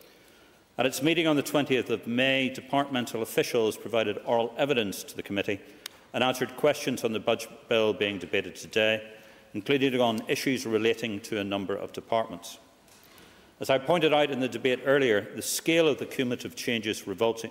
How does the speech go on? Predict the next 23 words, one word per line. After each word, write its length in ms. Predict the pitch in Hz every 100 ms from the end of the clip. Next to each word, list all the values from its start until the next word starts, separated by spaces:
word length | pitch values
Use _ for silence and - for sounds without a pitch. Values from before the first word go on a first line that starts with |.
| -
re-, 180 | 107 107 113
resulting 680 | 95 110 127 - 92 80 -
from 300 | - 110 98
our 80 | 95
response 480 | 90 - 104 92 -
to 60 |
the 40 | 87
pandemic 540 | 98 90 90 95 - - - - -
have 140 | 101 92
been 140 | 95
significant, 540 | - 90 - 95 85 - - - _ - - - - - -
which 180 | 113
is 140 | 120 104
why 240 | 131 139
it 80 | 135
is 160 | 120 123
necessary 560 | 123 - - 120 107
for 160 | - 107
the 80 | 95
bill 200 | 113 107
to 120 | -
pass 440 | - 127 117 -
swiftly 520 | - 175 170 - 80